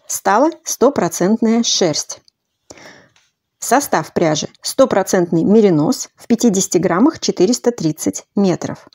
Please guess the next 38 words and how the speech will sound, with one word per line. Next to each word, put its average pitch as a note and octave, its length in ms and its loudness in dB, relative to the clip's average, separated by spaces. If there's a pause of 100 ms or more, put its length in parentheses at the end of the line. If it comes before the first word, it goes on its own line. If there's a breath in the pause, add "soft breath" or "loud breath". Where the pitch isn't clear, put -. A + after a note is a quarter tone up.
(580 loud breath)
А, F3+ 360 -2
с - 160 -2
этим C4+ 240 2
составом E3+ 520 0
я G3 260 2
согласна. F#3 680 0 (640 loud breath)
А, E3+ 360 0
в - 60 -10
прошлом G3 380 2
видео E3+ 360 2
поджигала F#3 680 2
и C4 640 2
решила, A#3 460 2
что - 200 0
это F#3+ 200 2
точно C#4 480 2
сто G#3+ 200 0
процентов F3+ 760 -2
шерсть. - 580 -2
Но G3+ 220 0
какая, A3 460 -2
мериносовая F3+ 680 0
или E3+ 160 2
нет, D4+ 260 4 (400 loud breath)
а, F#3 100 2
я G3+ 160 4
решила F#3 280 0
связать F#3 400 -2
образец. A3+ 480 2
И G3 60 2
уже F#3 180 2
потому, G3+ 420 0
как F#3 280 -4
образец E3+ 480 -2
ведет F3+ 260 2
себя D#3+ 300 0
в C#3 100 -4
воде, G3 380 2